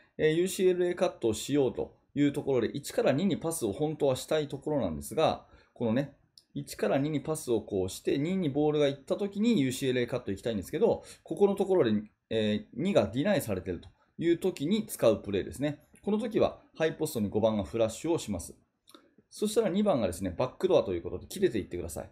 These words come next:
これでうまく通ればね、えー、簡単なレイアップで二点取れるということになります。えー、そしたら二番がボールをもらいに走って、もらえなかったらですね、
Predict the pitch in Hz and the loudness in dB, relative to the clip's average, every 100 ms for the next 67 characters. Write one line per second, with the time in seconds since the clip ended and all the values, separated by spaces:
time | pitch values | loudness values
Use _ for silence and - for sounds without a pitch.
0 | _ - 185 190 196 - 196 127 117 147 | _ -4 2 4 4 4 2 2 0 2
1 | 110 87 156 127 123 120 123 113 120 139 | 2 2 0 0 -2 -2 -2 0 0 2
2 | 120 113 104 - 180 107 104 101 87 90 | 4 4 2 0 0 2 2 0 -4 -4
3 | 80 - - - 110 120 190 175 - 98 | -6 -8 -16 -10 -6 -4 -4 -4 -4 -4
4 | 90 90 - _ _ _ _ _ _ _ | -4 -8 -14 _ _ _ _ _ _ _
5 | - 185 185 214 254 151 - - 135 208 | -2 0 2 2 4 4 2 -6 -2 2
6 | 208 156 123 107 135 143 143 135 143 127 | 4 4 2 0 0 2 2 0 0 2
7 | 123 135 139 143 131 131 - 170 - _ | 0 0 0 -2 -4 -4 -6 -8 -12 _
8 | 214 214 135 151 196 220 220 214 - 113 | 2 4 2 2 2 2 -2 -2 -2 0
9 | 87 80 117 117 160 | -2 -2 0 -2 -2